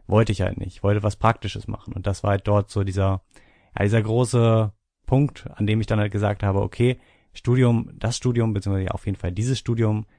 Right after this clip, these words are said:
ist jetzt erstmal nichts für mich. Ich probiere es jetzt erstmal auf den Weg und teste einfach mal mich selber, teste mich an ein paar Projekten aus und springe hier einfach jetzt mal so auf diesen,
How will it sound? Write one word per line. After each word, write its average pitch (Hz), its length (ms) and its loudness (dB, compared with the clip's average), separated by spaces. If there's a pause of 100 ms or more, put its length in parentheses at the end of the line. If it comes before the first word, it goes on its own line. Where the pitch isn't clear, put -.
(120)
ist - 200 -2
jetzt 110 140 2
erstmal 98 300 2
nichts 143 240 0
für 170 80 0
mich. 190 300 -2 (160)
Ich - 160 -8
probiere 117 260 0
es 131 80 -4
jetzt 110 140 -2
erstmal 110 300 -2
auf - 80 -4
den 104 180 0
Weg 110 240 0 (280)
und 104 440 0
teste - 340 -2
einfach 101 300 -2
mal 98 320 0
mich 95 200 -8
selber, 120 400 2
teste 110 320 -2
mich 107 160 -2
an 107 100 -2
ein 98 40 -6
paar 101 160 0
Projekten - 420 -2
aus 117 300 0 (340)
und 104 240 0
springe 107 280 0
hier 104 120 0
einfach 98 300 -2
jetzt 98 220 -4
mal 98 160 0
so 95 100 -4
auf - 260 -4
diesen, 92 380 -4